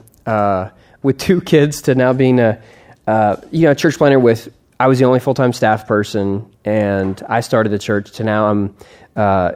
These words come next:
you know, serving on church with, I think, ten or twelve full-time staff people. And that's, that's been around for years before I got there. And so that's a, I mean, that's a, a major difference.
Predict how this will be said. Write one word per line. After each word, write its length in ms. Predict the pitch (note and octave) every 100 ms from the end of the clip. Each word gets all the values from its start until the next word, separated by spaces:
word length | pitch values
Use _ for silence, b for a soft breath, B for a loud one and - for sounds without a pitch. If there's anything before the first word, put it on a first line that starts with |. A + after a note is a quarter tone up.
| -
you 60 |
know, 80 | A#2+
serving 320 | - A#2 A#2
on 100 | A2
church 320 | - A2 G#2
with, 160 | G#2 G2
I 60 | G2+
think, 180 | G2+
ten 180 | - G#2+
or 60 | G#2
twelve 460 | - G#2 G2+ - _
full-time 420 | - G#2+ A2+ G#2
staff 360 | - G#2+ G2+ -
people. 460 | A2 G2+ G#2+ G#2 B B B _
And 500 | A2+ G#2+ G#2+ G2+ G2 F#2+ -
that's, 320 | A#2+ G#2 - G#4+ - - - -
that's 200 | A#2+ -
been 120 | A#2+
around 240 | G#2+ G#2+
for 120 | G#2 G#2
years 280 | G#2 G#2+
before 260 | - - G#2
I 60 | F#2
got 300 | G2+ G#2+ -
there. 200 | F2+ -
And 120 | C3
so 80 | D#3
that's 220 | D#3+ E3
a, 180 | F#3+ E3 -
I 40 |
mean, 120 | D#3
that's 180 | D3+ D3+
a, 140 | C3+ B2+ -
a 60 |
major 280 | B2 C3+ B2
difference. 540 | G#2+ A#2+ - A2 -